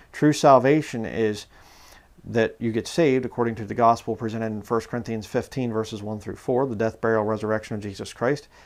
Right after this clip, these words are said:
His blood washes your sins away. Absolutely. And it changes your life, and you will have a changed life now.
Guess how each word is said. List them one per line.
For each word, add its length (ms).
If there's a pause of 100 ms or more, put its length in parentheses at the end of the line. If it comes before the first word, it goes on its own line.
(100)
His 200
blood 240
washes 400
your 120
sins 300
away. 240 (440)
Absolutely. 680 (560)
And 140
it 80
changes 400
your 120
life, 460 (460)
and 120
you 80
will 80
have 180
a 60
changed 400
life 320
now. 200